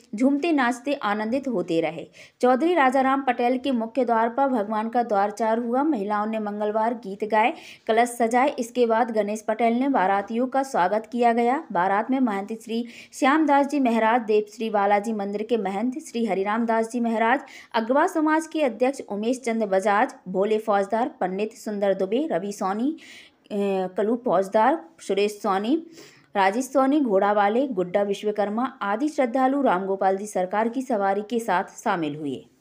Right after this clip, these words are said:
माया मैजिक सेंटर एंड ब्यूटी पार्लर, अब आपके ओ-, अपने उपकाशी नगर हटा में हम लाए हैं क्वालिटी सेल। हमारे यहाँ सभी प्रकार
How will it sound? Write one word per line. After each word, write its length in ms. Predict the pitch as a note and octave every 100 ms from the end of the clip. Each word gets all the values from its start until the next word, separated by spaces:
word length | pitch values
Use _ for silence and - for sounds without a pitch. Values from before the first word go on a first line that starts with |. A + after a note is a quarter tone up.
| _ _ _ A#3+
माया 380 | A3+ C4+ E4+
मैजिक 440 | G4 F#4 E4+ F4 D#4
सेंटर 380 | F#4 D#4+ D4+ E4+ -
एंड 240 | A#3+ C4 B3+
ब्यूटी 260 | D#4 C#4+
पार्लर, 460 | C#4 A3 F3+ D#3+ F3 - _ _ _ _ _ _
अब 180 | - F#4+
आपके 460 | G#4+ G4 F#4+ - G4
ओ-, 140 | E4+
अपने 600 | D4 B3 B3+ C4+ C4+ D4 - _ _
उपकाशी 520 | - D#4+ G#4 G4+ G4+ A4
नगर 320 | F#4 E4+ F#4
हटा 360 | D4 C#4 C4
में 200 | C4+ C#4+
हम 280 | D#4 D4+ F#4+
लाए 300 | E4 A3+ G3
हैं 180 | F#3+ D#3+ - _ -
क्वालिटी 400 | B3 A#3+ C#4 F#4
सेल। 340 | F4+ G3+ D#3 - - _ _ -
हमारे 380 | F#3+ G#3 B3 F#4+
यहाँ 440 | F#4+ C4 C#4+ E4+
सभी 420 | - - D4 C#4
प्रकार 580 | G#4 F4 D#4+ D4+ D4+ E4